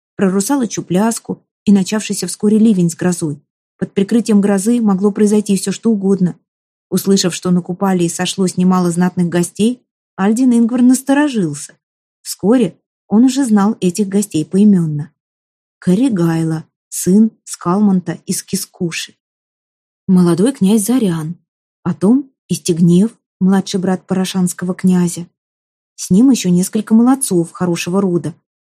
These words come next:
Потом Верхуслав, старший сын угренского князя. Тогда Альдин Ингвар стал расспрашивать, видел ли кто-нибудь их уже после ливня. И вскоре выяснил,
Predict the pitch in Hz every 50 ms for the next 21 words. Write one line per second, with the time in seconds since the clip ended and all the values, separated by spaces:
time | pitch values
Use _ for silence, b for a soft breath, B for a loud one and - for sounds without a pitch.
0 | _ _ _ _ _ _ _ - 170 170 - 185 226 247 254 254 - _ _ _
1 | _ _ _ _ _ - 165 175 165 - 175 170 - - 160 170 185 208 220 -
2 | - _ _ _ _ _ _ - - - 220 202 190 - - 202 190 - 208 196
3 | 202 - - 208 180 208 196 190 185 180 - - 190 190 185 - 196 190 185 185
4 | 175 - 185 185 _ _ _ _ _ _ _ _ _ _ _ _ _ _ _ _
5 | - 180 170 170 196 269 311 - - 226 247 262 233 240 233 233 - 262 285 294
6 | 247 254 247 233 - 240 240 233 240 240 240 - - - 277 262 220 - - 156
7 | 143 139 - - _ _ _ _ _ _ _ _ - 156 160 185 240 254 240 285
8 | 277 262 262 254 - - 254 233 226 220 208 220 214 - 220 214 - _ - 202
9 | 170 175 185 196 - - 180 175 - 202 214 208 196 185 165 156 160 139 139 -
10 | _ _ _ _ _ _ _ _ _ _ _ _ - 175 - - - 311 330 339
11 | 285 240 233 226 226 220 196 - - 180 160 - -